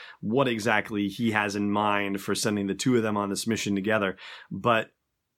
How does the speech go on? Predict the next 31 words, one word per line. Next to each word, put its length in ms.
the 140
thing 220
of 80
it 80
is, 180
is 80
that 160
there 140
is 180
no 240
epilogue 720
that 320
includes 800
Vader 240
and 120
Palpatine, 520
or 160
Vader 300
and 160
Thrawn 300
reporting 500
back 240
to 100
Palpatine 800
after 520
the 200
events 440
of 380
their 280
particular 540
adventure. 500